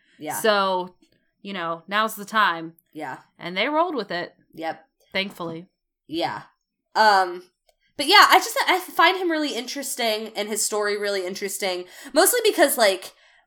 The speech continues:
Speaker 1: like we were saying before, when I was growing up, I kinda had it in my head that he was just a, a West Virginia, uh, sort of piece of icon-, iconography, you know what I mean?
Speaker 2: Right,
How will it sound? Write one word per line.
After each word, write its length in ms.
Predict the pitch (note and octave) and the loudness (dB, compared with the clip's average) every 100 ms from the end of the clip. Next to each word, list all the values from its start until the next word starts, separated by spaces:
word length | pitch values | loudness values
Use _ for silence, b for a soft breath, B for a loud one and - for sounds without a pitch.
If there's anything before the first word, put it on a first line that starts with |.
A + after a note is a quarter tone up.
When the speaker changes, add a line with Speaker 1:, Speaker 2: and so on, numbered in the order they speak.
| _ | _
Speaker 1:
like 200 | G#3 C4+ C#4 | 2 2 4
we 100 | C#4 | 0
were 140 | B3 | 0
saying 260 | C#4 B3+ A#3+ | 2 2 0
before, 560 | G#3+ - A#3 G#3 G3 G3+ | -6 -2 4 6 6 4
when 140 | A#3+ | 4
I 120 | C4+ | 4
was 140 | E4 A#3+ | 4 2
growing 280 | A#3 G#3+ | 0 4
up, 160 | C4+ D#4+ | 4 6
I 80 | G#3+ | 2
kinda 300 | A3+ G#3 G3+ | 2 0 2
had 240 | G3 F#3+ | 4 6
it 60 | F#3 | 4
in 60 | |
my 120 | F3+ F#3 | -2 -2
head 180 | F#3+ | -2
that 140 | F#3 F#3 | -4 -6
he 120 | G3 | -8
was 220 | F#3 F3+ | -8 -8
just 260 | F#3 F3+ - | -8 -8 -4
a, 380 | B3 B3 - - G#3+ | -2 -4 -8 -4 2
a 160 | A#3 | 2
West 220 | B3 B3+ C4+ | 4 2 0
Virginia, 560 | A#3 C4+ C#4 D4 C#4+ - | -8 -6 -2 -2 -2 0
uh, 260 | B3 A#3+ A3+ | 4 4 2
sort 240 | - C4 | -6 -6
of 100 | B3 | -6
piece 240 | - C4+ D4 | -8 -6 -2
of 80 | C4+ | -2
icon-, 340 | B3+ B3+ A#3 _ G#3 | -2 -4 -8 _ 2
iconography, 680 | A#3+ D4+ B3+ C4 D4 D4+ | 2 6 6 6 4 0
you 260 | C#4 C#4 C#4+ | -2 -2 2
know 80 | C#4 | 2
what 80 | |
I 80 | C#4 | 2
mean? 260 | C4+ C4+ C4+ | 0 -4 -2
Speaker 2:
Right, 180 | F#3+ | -2